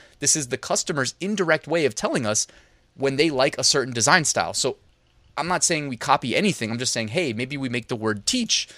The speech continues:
just a little different, all right? So maybe we'll switch up the font family here. Um, earlier I was looking and I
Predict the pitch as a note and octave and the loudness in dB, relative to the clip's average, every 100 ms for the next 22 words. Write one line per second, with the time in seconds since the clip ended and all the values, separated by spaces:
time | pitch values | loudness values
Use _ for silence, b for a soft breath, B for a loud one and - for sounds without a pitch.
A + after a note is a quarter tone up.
0 | B - G4 D4 C4 A3+ G#3+ - G2 - | B -4 -2 0 2 4 4 2 -8 -2
1 | B2 E3 - D#3 F3+ G3 F3+ - F3 F3+ | 0 0 0 -4 -4 -4 -4 -2 -2 -4
2 | - C#3 - D#3 B2+ D#3+ D#3 D3 D#3+ D#3+ | -4 -4 0 -2 -2 -6 -6 -4 -4 -4
3 | - _ _ _ _ _ - - A#2+ A2 | -6 _ _ _ _ _ -18 -6 -2 -2
4 | G2 B B B B B C#3 D3+ D#3 B2 | -4 B B B B B 0 2 4 4
5 | C#3+ B2 C3+ C#3 D3 C#3+ - A#2 A2 A2 | 2 0 -2 -2 -4 -6 -6 -4 -2 -2
6 | G#2+ | -2